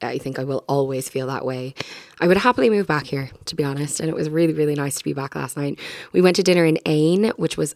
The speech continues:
absolutely beautiful. It's, um, kind of small plates, fancy food, very, very nice. I love steak tartare, and the steak tartare there was one of my faves that I've ever had. So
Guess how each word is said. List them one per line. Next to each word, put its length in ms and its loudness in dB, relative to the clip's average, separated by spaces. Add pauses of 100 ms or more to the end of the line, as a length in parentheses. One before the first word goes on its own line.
(100)
absolutely 1120 -2 (340)
beautiful. 800 0 (460)
It's, 340 -6
um, 540 -4
kind 180 -6
of 60 -2
small 340 4
plates, 420 0
fancy 300 -2
food, 400 0 (140)
very, 500 2
very 320 -2
nice. 420 -8
I 380 2
love 320 -4
steak 240 -2
tartare, 520 0 (440)
and 380 -2
the 160 -6
steak 160 -2
tartare 260 -4
there 160 -4
was 480 -8
one 240 -4
of 60 -6
my 120 -6
faves 300 -10
that 100 -8
I've 80 -6
ever 180 -8
had. 340 -6 (340)
So 260 0